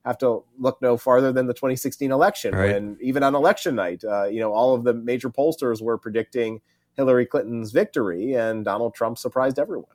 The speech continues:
Speaker 2: Yeah. I was just wondering, with pollsters, you know, whether it's a Republican pollster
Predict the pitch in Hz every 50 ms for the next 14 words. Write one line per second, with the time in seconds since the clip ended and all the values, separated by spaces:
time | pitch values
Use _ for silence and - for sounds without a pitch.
0 | _ _ - - 117 117 110 - - - - - - - 143 151 170 - 117 -
1 | - 147 143 - 160 151 175 180 151 120 104 98 104 - - 117 120 117 - _
2 | _ _ - - 143 160 151 - - 101 90 90 - - - _ - - 120 113
3 | 107 120 123 131 123 117 110 - - 107 98 98 98 98 101 - - 131 117 120
4 | 120 - - 113 104 104 95 - - - 117 113 113 - - - 113 101 98 95
5 | 85